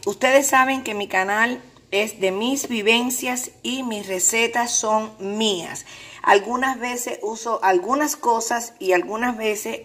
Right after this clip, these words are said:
uso otras. En este caso solamente voy a usar esta membrana en esta receta,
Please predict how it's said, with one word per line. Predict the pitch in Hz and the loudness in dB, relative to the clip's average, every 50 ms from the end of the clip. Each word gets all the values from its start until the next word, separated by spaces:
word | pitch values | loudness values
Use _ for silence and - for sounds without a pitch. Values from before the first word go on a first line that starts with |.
| - | -4
uso | 180 180 180 180 - 202 185 | -4 -2 -2 -2 -4 0 0
otras. | 170 151 139 113 - 127 - - - - - - - - | 0 0 0 -6 -10 -12 -14 -14 -16 -20 -20 -20 -12 -2
En | - 202 208 220 | 0 0 2 2
este | 233 262 254 - 269 262 | 0 0 2 2 0 2
caso | - 240 220 220 240 - - 240 | 6 6 6 6 4 2 -4 -2
solamente | - - - 233 226 233 240 233 220 202 196 196 196 - 220 220 220 - - - - - - | -2 0 0 2 0 0 0 -2 -2 -4 -6 -6 -8 -10 -12 -12 -12 -14 -18 -20 -20 -20 -16
voy | - - 185 220 233 233 254 254 | -10 0 4 6 6 6 4 2
a | 240 | 0
usar | 233 233 - - 220 214 214 - - | -2 -2 -2 2 2 2 2 2 0
esta | 202 202 208 - - 226 208 | -4 -4 -4 -4 -6 -6 -4
membrana | 196 185 180 175 180 214 233 247 262 269 277 294 330 339 - _ _ _ _ _ _ _ _ _ _ - _ - | -4 -4 -4 -4 -2 4 6 8 8 8 6 4 -4 -8 -14 _ _ _ _ _ _ _ _ _ _ -20 _ -4
en | 196 196 190 190 196 202 | -2 -2 -2 -2 -2 -4
esta | 208 202 - - 220 233 | -4 -6 -4 -4 -4 -4
receta, | - - - 180 175 196 190 190 - - 202 175 160 - - - | -4 -4 -8 -4 -2 -2 -2 -2 -4 0 2 2 2 0 -4 -12